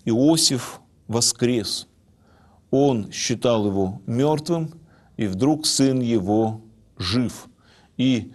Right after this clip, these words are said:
сказано: «Ожил дух, э, Иакова». Ожил дух, он,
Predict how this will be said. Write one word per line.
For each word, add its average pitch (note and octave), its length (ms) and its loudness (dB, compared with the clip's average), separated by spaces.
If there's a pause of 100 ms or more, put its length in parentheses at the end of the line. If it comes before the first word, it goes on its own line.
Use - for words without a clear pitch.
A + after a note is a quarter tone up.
(140)
сказано: B2+ 800 0 (300)
«Ожил A2+ 720 2 (440)
дух, A2 760 -4 (540)
э, G2 500 -2 (600)
Иакова». G2+ 640 -2 (2000)
Ожил A2 440 2
дух, A2+ 580 -2
он, B2+ 440 0